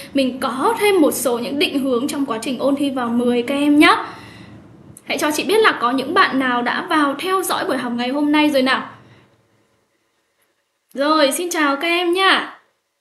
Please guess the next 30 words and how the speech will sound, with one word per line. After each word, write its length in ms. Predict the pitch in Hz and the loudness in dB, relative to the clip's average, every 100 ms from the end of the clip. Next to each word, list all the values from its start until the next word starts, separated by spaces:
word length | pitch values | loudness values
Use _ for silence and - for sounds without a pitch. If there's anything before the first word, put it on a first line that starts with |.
| _ _ _ _ _ _ - - - - | _ _ _ _ _ _ -20 -20 -20 -14
Buổi 160 | - 262 | 0 0
chiều 240 | 247 262 | 2 0
hôm 220 | 285 302 302 | 2 2 4
trước, 260 | 392 453 466 - - - | 2 2 -2 -10 -20 -6
à, 500 | 302 302 294 240 - | -2 0 0 0 0
buổi 140 | 269 | -2
chiều 160 | 226 285 | 2 0
hôm 240 | 311 349 | 0 -2
qua, 380 | 339 370 370 302 - | 2 4 4 2 -4
học 120 | 254 | -2
văn 140 | 285 302 | 0 0
chị 80 | 277 | 0
Hiên 400 | 302 320 302 285 | 0 0 0 0
có 280 | 247 233 320 | -4 -4 -4
cái 80 | 370 | -2
nội 220 | 370 262 | -2 -2
dung 200 | 302 302 | -2 -2
phát 140 | 381 | -2
trực 180 | 330 - | -4 -4
tiếp 100 | 359 | -2
như 160 | 339 302 | 2 2
thế 120 | 247 | 2
này. 300 | 277 247 220 - - - - | 2 2 0 -6 -16 -16 -6
Và 280 | 240 269 254 | -2 0 0
đã 160 | 220 359 | 0 0
có 100 | 294 | 0
rất 180 | 302 466 | 0 2
là 120 | 381 | 4
nhiều 260 | 285 285 262 | 4 4 4
bạn 200 | 262 | 0